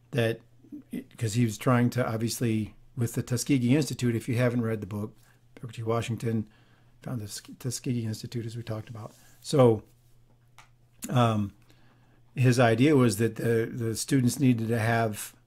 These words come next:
a trade that they could go out at, and if they worked to be the best at it, they were gonna be successful,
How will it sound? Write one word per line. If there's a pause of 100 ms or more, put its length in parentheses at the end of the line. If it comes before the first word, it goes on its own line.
(100)
a
trade (220)
that
they
could
go
out
at,
and
if
they
worked
to
be
the
best
at
it,
they
were
gonna
be
successful,